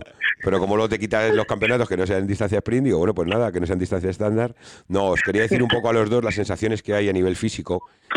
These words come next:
de diferencia entre el triatlón y el duatlón. Son dos pruebas que también depende de distancias, o sea, depende de que hagas un super sprint como hizo en los Pro Tour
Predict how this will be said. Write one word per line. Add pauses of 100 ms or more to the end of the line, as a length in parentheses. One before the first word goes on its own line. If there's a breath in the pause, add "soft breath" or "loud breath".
de
diferencia
entre
el
triatlón
y
el
duatlón. (480 soft breath)
Son
dos
pruebas
que
también
depende
de
distancias,
o
sea,
depende
de
que
hagas
un
super
sprint
como
hizo
en
los
Pro
Tour